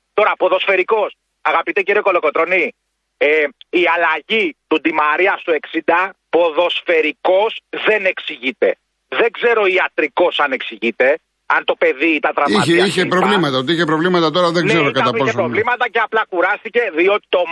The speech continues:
Speaker 1: μάτς πήγαινε για πέντε μηδέν, όχι, εντάξει, άντε, πέντε ένα. Για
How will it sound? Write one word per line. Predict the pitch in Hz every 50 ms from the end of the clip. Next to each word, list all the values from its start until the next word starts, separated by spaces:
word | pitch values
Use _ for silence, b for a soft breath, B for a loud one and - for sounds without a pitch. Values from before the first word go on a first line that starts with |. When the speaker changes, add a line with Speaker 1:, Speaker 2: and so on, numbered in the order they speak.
| 170 180
Speaker 1:
μάτς | 185 185 208 233 - - - _ _ _ _ _ _ _
πήγαινε | 214 214 185 226 226 226 226 196
για | 208 190 185 - _ -
πέντε | 233 233 208 - 240 226 214
μηδέν, | 208 190 151 180 214 226 220 - -
όχι, | 233 202 - -
εντάξει, | 220 180 - - 202
άντε, | 214 - 185 - -
πέντε | 233 233 185 214 220 226 226 220
ένα. | 202 180 139 107 92 - _ _ _ _ _ _ - 160 -
Για | 202